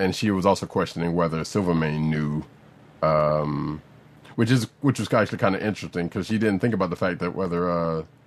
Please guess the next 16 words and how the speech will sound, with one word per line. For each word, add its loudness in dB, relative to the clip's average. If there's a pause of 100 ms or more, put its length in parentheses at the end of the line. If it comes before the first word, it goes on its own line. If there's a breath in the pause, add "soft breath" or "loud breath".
(120)
well, 4
no, 6
I 4
guess 2 (100)
she -4
did, 0
at -2
this 0
point, -2
did 2
know 2
that -2
Saya 0
knew. 0 (640 loud breath)
Um, 4
but 2